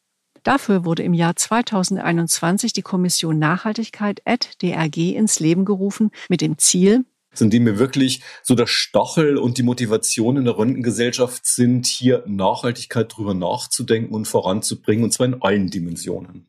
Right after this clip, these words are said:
Speaker 1: Sagt der Radiologe Professor Andreas Schreier. In dieser Folge des hundert Jahre Röfo Podcasts sprechen wir zusammen mit Herrn Professor Schreier und Frau Doktor Viktoria Palm über Aufgaben,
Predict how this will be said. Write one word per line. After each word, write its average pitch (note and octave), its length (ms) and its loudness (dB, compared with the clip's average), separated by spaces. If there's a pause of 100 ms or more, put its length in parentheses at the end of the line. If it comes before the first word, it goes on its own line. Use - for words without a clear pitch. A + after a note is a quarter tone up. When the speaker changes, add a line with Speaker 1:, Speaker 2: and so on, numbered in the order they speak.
(140)
Speaker 1:
Sagt - 320 -2
der E3+ 100 -2
Radiologe F3 540 0
Professor - 460 -4
Andreas E3 480 -2
Schreier. D#3+ 520 -2 (800)
In F#3+ 120 0
dieser C#4 260 4
Folge G#3+ 320 0
des F3+ 220 -4
hundert C#4 260 4
Jahre D#3+ 340 0
Röfo G3+ 280 0
Podcasts - 840 -4
sprechen B3 500 0
wir F#3+ 180 4
zusammen F3 380 -2
mit E3+ 160 -2
Herrn E3+ 140 0
Professor E3 400 -6
Schreier A3+ 500 2 (180)
und B3+ 180 4
Frau - 220 0
Doktor F3+ 320 -4
Viktoria E3+ 560 -2
Palm G3+ 540 2 (200)
über B3+ 340 2
Aufgaben, G#3+ 520 0